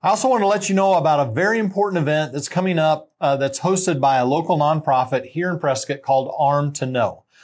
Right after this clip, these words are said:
Arm to Know is holding a mental health nine one one event on Thursday, March fourth, from six thirty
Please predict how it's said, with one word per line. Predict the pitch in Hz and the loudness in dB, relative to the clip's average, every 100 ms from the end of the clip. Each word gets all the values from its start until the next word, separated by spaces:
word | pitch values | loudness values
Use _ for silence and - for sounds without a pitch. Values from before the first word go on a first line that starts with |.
| - | -6
Arm | 156 185 | -2 0
to | 214 | 0
Know | 202 196 | 2 2
is | 165 | 2
holding | 156 175 175 | 2 0 0
a | 139 | 0
mental | 143 180 | 0 2
health | 170 175 175 | 2 2 2
nine | 147 160 | 0 0
one | 165 | 0
one | 151 156 | 0 0
event | 151 131 131 160 | 0 0 -2 -2
on | 135 117 | -4 0
Thursday, | 156 160 180 | 0 2 2
March | 147 156 156 | 2 0 -4
fourth, | - 127 127 127 | -4 -2 -2 -4
from | 113 | -6
six | - 180 - | -2 -2 -2
thirty | 170 160 151 151 | 0 2 0 -2